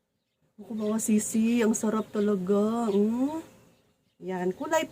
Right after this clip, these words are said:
pink. Hindi naman ako mahilig talaga sa pink. Pero plan ko <laughs> sana itong ibigay kay Kring Kring. Pero parang nagustuhan ko yata.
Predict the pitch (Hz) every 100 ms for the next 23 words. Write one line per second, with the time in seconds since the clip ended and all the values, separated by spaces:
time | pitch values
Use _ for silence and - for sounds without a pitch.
0 | - 262 254 254 247 247 247 247 247 262
1 | 226 220 233 233 233 233 233 233 220 214
2 | 214 208 202 208 240 226 - 214 208 208
3 | 214 214 220 202 214 208 220 214 220 -
4 | 262 - 302 196 196 202 185 180 180 185
5 | 185 190 185 226 233 269 - 220 202 202
6 | 214 220 247 190 185 185 190 - - -
7 | - - - 208 220 233 220 254 226 220
8 | - 202 185 190 165